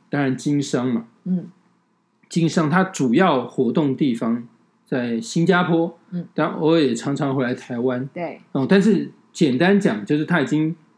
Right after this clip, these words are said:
Speaker 1: 跟麻衣处于
Speaker 2: 没有什么联系的状态。
Speaker 1: 分居的状态。
Speaker 2: 对，对，对。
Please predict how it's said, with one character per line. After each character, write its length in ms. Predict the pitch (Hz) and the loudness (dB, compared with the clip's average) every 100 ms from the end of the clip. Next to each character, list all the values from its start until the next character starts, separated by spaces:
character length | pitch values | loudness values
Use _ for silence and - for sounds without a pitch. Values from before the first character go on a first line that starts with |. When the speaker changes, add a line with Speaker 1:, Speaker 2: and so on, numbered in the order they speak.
| _ - | _ -2
Speaker 1:
跟 180 | 160 | 0
麻 360 | 151 147 123 131 | 2 2 0 2
衣 280 | 147 147 143 | 2 2 0
处 240 | - 117 | -2 -2
于 280 | 104 110 113 - _ _ _ _ _ _ _ | 0 0 -2 -6 _ _ _ _ _ _ _
Speaker 2:
没 220 | 185 208 | -2 2
有 180 | 247 202 | 2 0
什 80 | 185 | -2
么 100 | 165 | -4
联 240 | 156 160 | -6 -4
系 200 | 180 226 | -4 0
的 100 | 185 | 2
状 140 | 139 139 | 2 0
态。 80 | - | 0
Speaker 1:
分 0 | |
居 200 | 143 131 | 0 2
的 80 | |
状 160 | 117 113 | 0 -2
态。 100 | 101 | -2
Speaker 2:
对， 100 | - | -6
对， 100 | 156 | -10
对。 260 | 156 143 | -10 -12